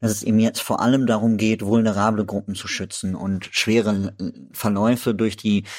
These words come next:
ähm, Gabe von Medikamenten zu verhindern.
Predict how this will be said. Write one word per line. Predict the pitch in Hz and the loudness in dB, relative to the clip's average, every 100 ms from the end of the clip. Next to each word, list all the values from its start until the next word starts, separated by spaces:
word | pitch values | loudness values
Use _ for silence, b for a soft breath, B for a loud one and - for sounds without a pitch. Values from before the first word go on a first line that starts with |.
| B B | B B
ähm, | 107 104 | -2 2
Gabe | 104 110 | 2 2
von | 104 107 | 2 0
Medikamenten | 104 98 107 101 110 117 | 0 -2 -2 0 2 0
zu | 110 101 | -4 -8
verhindern. | - 92 98 92 98 110 | -8 -6 -4 0 2 0